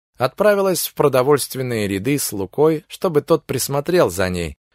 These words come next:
и не дал забежать. Что нужно приобрести, она была в курсе.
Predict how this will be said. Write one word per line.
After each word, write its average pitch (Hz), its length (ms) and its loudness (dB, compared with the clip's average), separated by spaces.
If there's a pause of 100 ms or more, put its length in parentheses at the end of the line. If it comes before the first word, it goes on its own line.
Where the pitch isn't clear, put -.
и 131 120 -4
не 135 160 -2
дал 147 220 2
забежать. 120 680 -4 (280)
Что - 260 0
нужно 151 340 0
приобрести, 139 880 0
она 139 260 -2
была 139 280 0
в - 100 -20
курсе. 87 540 -6